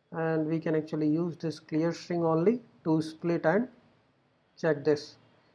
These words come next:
Similarly for this also, const clean string equal to, we are calling clean method and passing string. Okay, so what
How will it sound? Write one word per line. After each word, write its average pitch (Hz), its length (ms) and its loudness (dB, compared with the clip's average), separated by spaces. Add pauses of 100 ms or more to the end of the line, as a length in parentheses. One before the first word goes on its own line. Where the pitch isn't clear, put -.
(100)
Similarly 165 580 2
for 156 240 0
this 170 220 -2
also, 196 440 4 (1500)
const 156 760 0 (120)
clean 151 400 2
string 196 480 2
equal 156 340 0
to, 151 400 2
we 147 120 2
are 143 100 2
calling 143 460 -2
clean 165 220 -4
method 170 440 -2
and 143 220 0
passing 139 420 -6
string. 190 500 -4 (1700)
Okay, 170 540 -6 (260)
so 156 460 2
what 147 200 0